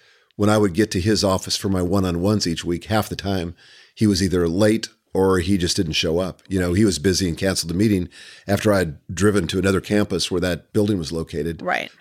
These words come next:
Speaker 1: uh, to meet with him. And that's, that's not an abusive one either. But you gotta evaluate the impact.
Speaker 2: Yeah. You, you kinda need to know what you're dealing with and how serious is it.
Speaker 1: And I think, I think the reason that's important is because each one of these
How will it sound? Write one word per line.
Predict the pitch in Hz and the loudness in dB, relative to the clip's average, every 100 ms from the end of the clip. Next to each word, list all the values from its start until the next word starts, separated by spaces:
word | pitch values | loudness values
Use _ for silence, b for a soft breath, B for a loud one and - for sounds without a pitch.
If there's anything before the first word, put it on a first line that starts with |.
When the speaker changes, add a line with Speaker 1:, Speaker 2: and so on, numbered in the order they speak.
| - | -6
Speaker 1:
uh, | 95 90 85 | -2 -2 -2
to | - | 0
meet | 107 117 | 2 2
with | 90 | 0
him. | 92 | -2
And | 90 | 2
that's, | 107 - | 2 0
that's | - 120 117 | 2 0 4
not | 113 | 2
an | 95 82 69 - | 2 -2 -6 -6
abusive | 82 101 - 85 | -2 0 0 -2
one | 87 | 0
either. | 101 95 76 b b b b _ _ | 2 0 -2 b b b b _ _
But | 123 135 | 0 4
you | |
gotta | 147 | 4
evaluate | 127 110 101 90 | 4 4 2 2
the | 98 | 0
impact. | 90 82 - - | 0 -4 -12 -4
Speaker 2:
Yeah. | 277 180 - | 0 0 -2
You, | - 202 | -8 -8
you | 190 226 | -2 2
kinda | 269 247 | 4 4
need | 214 | 0
to | |
know | 185 156 | -2 -2
what | 110 | -2
you're | 151 | -4
dealing | 175 143 143 | -6 -8 -6
with | 131 147 | -6 -6
and | 175 | -6
how | 170 151 - - - | -2 -2 -2 -8 -6
serious | 160 143 95 - | -4 -2 -4 -8
is | 185 | -10
it. | - - B B B _ _ _ _ _ | -10 -12 B B B _ _ _ _ _
Speaker 1:
And | 185 | 4
I | |
think, | 180 196 | 4 4
I | 147 | 4
think | 196 | 2
the | 135 | 4
reason | 131 120 | 4 2
that's | - | 0
important | 98 170 147 | -4 0 0
is | 101 | -2
because | 101 107 | -2 0
each | 110 101 | 0 0
one | 107 131 | 0 2
of | 104 | 2
these | 95 90 | 0 0